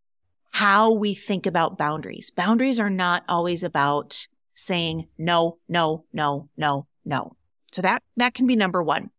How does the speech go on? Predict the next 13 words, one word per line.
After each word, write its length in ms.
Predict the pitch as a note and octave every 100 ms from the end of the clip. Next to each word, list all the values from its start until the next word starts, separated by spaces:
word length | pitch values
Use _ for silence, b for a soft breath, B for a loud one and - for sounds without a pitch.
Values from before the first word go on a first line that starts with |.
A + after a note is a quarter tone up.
| _ _ _ _ _ _ _ -
Number 240 | C#4+ D4+
two, 540 | - - E4+ E4+ B3 -
w-, 240 | D#3 G2
what's 260 | G3+ G#3 -
really 200 | A3 G#3
coming 380 | - G3+ F#3+ -
through 180 | F3+ F3
for 160 | F3+
me 240 | E3+ D#3+ D#3+
in 200 | E3 E3
your 140 | E3+
question 640 | - E3+ D3+ - D#3 D3
is 720 | D3+ - D#3 D3 D3 - -